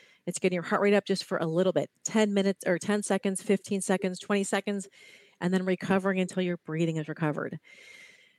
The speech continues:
Long distance, anything, long endurance is so stressful to the inside of our bodies. And I have people that I know who are long distance runners and love it. And I used to run tons of marathons.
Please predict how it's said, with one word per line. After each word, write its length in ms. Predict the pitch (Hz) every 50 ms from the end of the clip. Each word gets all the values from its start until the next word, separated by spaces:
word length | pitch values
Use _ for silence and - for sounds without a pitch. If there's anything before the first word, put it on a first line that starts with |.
| _ _ _ _ _ _ _ _ _ _ _ _ _ _ _ _ -
Long 500 | 180 180 180 185 190 196 202 214 233 240 - 196 170
distance, 800 | - 185 175 - - 180 170 170 - - - - - - - - _ _ _ _ _ -
anything, 600 | 190 208 208 202 - - 170 151 147 135 135 - - _ - 202 _ _ _ _
long 260 | - 175 175 175 185 185
endurance 580 | 180 180 180 180 180 175 160 - - - - -
is 160 | - 180 -
so 440 | - - - 196 196 214 196 202 202
stressful 720 | 202 - - - - - 180 151 147 - - 202 180 165
to 40 | 160
the 180 | 175 170 - -
inside 380 | 170 175 175 - - 165 170
of 80 | 170 151
our 120 | 160 160
bodies. 600 | 151 - 156 156 165 165 160 147 147 - - - - _
And 160 | - 170 170
I 100 | 170 165
have 400 | 165 160 151 180 196 196 185 -
people 280 | - - 196 - 190 180
that 120 | 185 180
I 80 | 170 170
know 260 | 165 175 175 170 165
who 120 | 156 175
are 160 | 165 160 160 160
long 260 | 156 160 160 170 170
distance 460 | 160 165 160 - 170 156 156 - -
runners 400 | 170 165 175 180 180 170 175 165
and 100 | 165 156
love 240 | 156 165 175 180 175
it. 120 | 180 160 -
And 100 | 160 160
I 60 | 160
used 240 | 180 202 208 - -
to 60 | 180
run 220 | 175 170 165 160
tons 300 | - - - 208 202 185
of 60 | 175
marathons. 560 | 156 143 151 151 - 151 151 147 143 - -